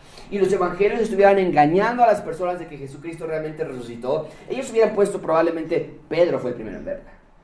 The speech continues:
el líder del grupo, alguien confiable. O, o los, o los doce lo vieron primerito y los doce fueron y anunciaron. Hubieran hecho algo que fuese más verídico.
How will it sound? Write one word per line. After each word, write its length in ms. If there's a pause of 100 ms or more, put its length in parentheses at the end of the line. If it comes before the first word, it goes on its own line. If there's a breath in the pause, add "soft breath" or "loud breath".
(120)
el 140
líder 240
del 120
grupo, 400 (180)
alguien 260
confiable. 580 (380 loud breath)
O, 240 (140)
o 120
los, 320
o 120
los 180
doce 420
lo 140
vieron 400
primerito 560
y 80
los 180
doce 240
fueron 480
y 40
anunciaron. 500 (120)
Hubieran 260
hecho 180
algo 180
que 80
fuese 300
más 260
verídico. 760